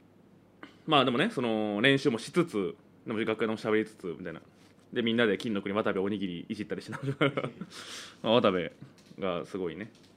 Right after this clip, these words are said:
あの、いじられるやつなんで、あいつは。で、去年、まあ、渡部はその、すごいネタ飛ばして、四十五秒で、ネタ飛ばして準決勝敗退っていうのがあったんで、で、「今年は徳原君ぐらいが飛ばさないかな」とか、<laughs> あいつ言いながら、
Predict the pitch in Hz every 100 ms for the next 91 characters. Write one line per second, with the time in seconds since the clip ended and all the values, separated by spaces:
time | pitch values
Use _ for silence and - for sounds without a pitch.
0 | - 92 85 113 113 107 107 107 107 90
1 | 78 80 82 78 104 117 160 117 113 131
2 | 156 143 202 - 110 - 117 180 123 120
3 | 120 110 - 85 90 - - - - -
4 | - 143 117 113 104 87 85 - - -
5 | - - - - - - - - _ _
6 | - - 135 127 113 101 110 117 - 95
7 | 110 117 104 98 87 82 - 85 78 -
8 | - - - - 98 98 - - 113 101
9 | - 110 139 131 117 113 117 107 107 123
10 | 139 147 160 127 135 135 131 - 135 143
11 | 151 156 147 143 139 151 160 127 -